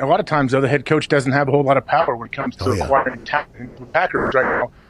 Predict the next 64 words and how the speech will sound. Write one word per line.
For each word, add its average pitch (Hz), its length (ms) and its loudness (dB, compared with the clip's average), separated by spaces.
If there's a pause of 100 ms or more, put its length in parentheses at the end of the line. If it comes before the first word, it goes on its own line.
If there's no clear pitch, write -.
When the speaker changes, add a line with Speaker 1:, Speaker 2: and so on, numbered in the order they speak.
(120)
Speaker 1:
Mark 175 180 2
Murphy's 147 440 0
the 120 100 -4
president. 117 460 0
He's 156 160 0
the 160 80 0
closest 135 320 0
thing 139 140 0
you 120 100 0
have 131 240 -2
to 135 120 0
an 117 120 -2
owner, 127 300 2
I 110 60 -6 (100)
guess. 123 400 -4 (360)
And 127 160 0
Russ 156 220 2
Ball, 139 460 4 (360)
I 143 80 2
don't 156 80 2
know 147 80 2
what 143 180 2
his 135 220 -2
title 135 340 0
is. 135 160 2
He 151 100 -2
was 143 120 0
trying 139 300 0
to 127 140 0
become 127 360 -2
the 131 80 0
next 127 240 -2
G 127 180 0
M. 131 160 2
Goody 139 320 0
got 135 300 2
it. 127 100 -4 (420)
Now 123 500 0
Russ 131 240 0
Ball 135 300 4
is, 123 80 0
like, 123 140 -2
director 123 440 -2
of 107 100 -8
pro, 131 160 0
pro, - 200 -4
I 139 40 4
don't 143 100 0
know 127 80 0
what 127 140 -2
his 117 100 -6
title 139 320 0
may 123 160 0
be, 135 140 0
but 147 120 -2
those 160 200 2
three 160 240 0
guys 135 320 2
are - 20 -10
the 127 100 -4
ones 127 220 -4
making 131 240 -2
the 117 60 -8
decision. 123 420 -4